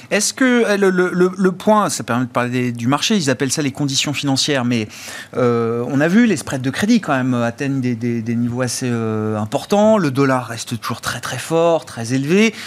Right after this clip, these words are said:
Bon, il y a la baisse des marchés actions, des cryptos, euh, et cetera, mais le, le crédit, enfin, et puis l'immobilier, hein, vous en avez parlé, mais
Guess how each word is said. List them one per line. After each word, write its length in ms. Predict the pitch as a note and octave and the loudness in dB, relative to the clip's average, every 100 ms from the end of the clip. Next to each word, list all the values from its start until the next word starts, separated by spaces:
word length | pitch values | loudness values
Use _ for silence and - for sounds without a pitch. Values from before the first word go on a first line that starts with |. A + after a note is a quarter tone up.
| - | -8
Bon, 140 | C3 B2 | -4 -2
il 60 | G#2 | -2
y 20 | |
a 40 | |
la 100 | G#2 | -2
baisse 220 | G#2+ A#2 | -2 -4
des 100 | G#2+ | -4
marchés 300 | A2 A2+ - | -4 -4 -6
actions, 320 | G2 - D3+ C#3+ | -8 -6 -4 -4
des 80 | A#2 | -6
cryptos, 420 | - A#2 D3 C#3 | -8 -6 -2 -2
euh, 220 | A#2 A#2 | 0 -2
et 60 | A2+ | -4
cetera, 340 | C3+ G#3+ A3+ | -2 0 2
mais 140 | D#3 A2 - - | 2 0 -6 -2
le, 200 | C3+ C3 | 0 2
le 140 | D3 D#3 | 2 2
crédit, 380 | - E3+ F3 | 2 2 4
enfin, 120 | A#3+ A#2 | 4 2
et 60 | B2 | -4
puis 160 | - | -2
l'immobilier, 500 | A2+ A2+ A#2+ E3+ A#3+ | 2 2 2 4 4
hein, 120 | E3 | 2
vous 120 | C3+ B2 | 0 -2
en 40 | |
avez 140 | A#2 | -2
parlé, 200 | A2+ A3 | 2 4
mais 140 | A#3+ | 4